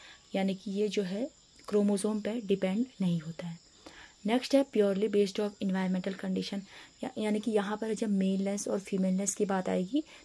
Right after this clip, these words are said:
तो ये completely based होता है environmental condition पे, यानी कि कुछ environmental factors हैं वो responsible होते हैं determination of sex के।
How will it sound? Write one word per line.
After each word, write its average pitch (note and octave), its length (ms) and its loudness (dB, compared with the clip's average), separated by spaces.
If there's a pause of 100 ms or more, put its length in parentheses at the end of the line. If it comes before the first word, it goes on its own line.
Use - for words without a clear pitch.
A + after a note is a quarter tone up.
तो A3 80 2
ये A3+ 60 4
completely G#3+ 680 0
based G3 320 0
होता F#3 280 -4
है G#3 140 -6 (120)
environmental F#3 640 0
condition F3 540 -2
पे, F3+ 140 -8 (680)
यानी G3+ 140 0
कि G#3 120 -6
कुछ A3 260 -2
environmental G3 500 0
factors G3+ 560 -4
हैं A3+ 80 -2
वो A3 220 4
responsible F#3 600 0
होते F3+ 240 -4
हैं G3 80 -4
determination F#3 720 -2
of - 120 -12
sex F#3+ 220 -8
के। - 160 -12